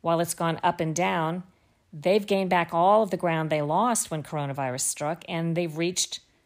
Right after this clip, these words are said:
new record highs. So I asked Morici how that could be. What happened with things being so bad in the economy in some ways? Why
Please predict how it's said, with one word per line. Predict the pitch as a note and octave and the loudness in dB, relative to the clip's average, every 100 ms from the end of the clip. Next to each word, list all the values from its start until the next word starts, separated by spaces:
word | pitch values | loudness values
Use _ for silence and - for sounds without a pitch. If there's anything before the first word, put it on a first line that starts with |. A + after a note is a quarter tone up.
| _ _ | _ _
new | F3 E3+ F3+ G3+ | -4 0 2 0
record | F#3 F3 F#3 E3+ | 2 2 0 -6
highs. | G3 A3+ E3+ - | -2 -2 -2 -2
So | - F3+ E3+ | -2 0 0
I | E3 | 0
asked | F#3+ G#3+ C#4+ - | -2 -2 -2 -2
Morici | F3+ G#3 A#3+ - | -2 -2 -2 -2
how | D#3+ F3 | -2 0
that | F3 D3 | 0 0
could | - D3+ | -2 -6
be. | F#3 G#3 C#3+ - _ _ _ _ - | -6 -6 -8 -12 _ _ _ _ -12
What | E3+ G3 | -6 -6
happened | - G3 G#3 E3 D#3 D3 _ _ _ | -2 -2 -2 -2 -4 -10 _ _ _
with | - D#3+ D#3 - _ | -8 -6 -6 -10 _
things | - A3+ A3 | -2 0 2
being | G#3+ G3 | 2 2
so | - | 2
bad | F#3 F#3 | 4 4
in | F3+ | 4
the | F3 | 0
economy | E3 F3+ E3+ E3 | 0 0 2 0
in | D#3 | 0
some | - E3 | 0 -2
ways? | D#3+ D#3 D#3 | -2 -2 -4
Why | D3+ D#3 F3+ G3+ G#3 G3+ | -6 -4 0 0 0 -2